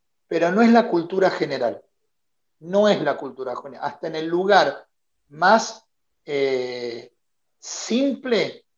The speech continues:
te ponen en blanco, desde el primer día, con una salvedad que no es menor.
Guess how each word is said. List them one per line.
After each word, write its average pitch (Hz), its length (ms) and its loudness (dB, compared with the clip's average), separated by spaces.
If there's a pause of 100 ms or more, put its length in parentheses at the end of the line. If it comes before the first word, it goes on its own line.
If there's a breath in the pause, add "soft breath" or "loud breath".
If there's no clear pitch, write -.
(120)
te - 120 -4
ponen 165 380 2
en 139 120 -6
blanco, 123 540 -4 (120)
desde 156 240 0
el 156 120 2
primer 160 360 -4
día, 120 320 -6 (1000)
con 185 200 4
una 240 220 4
salvedad 185 840 4 (160)
que 151 100 -6
no 175 240 2
es 143 180 0
menor. 120 400 -10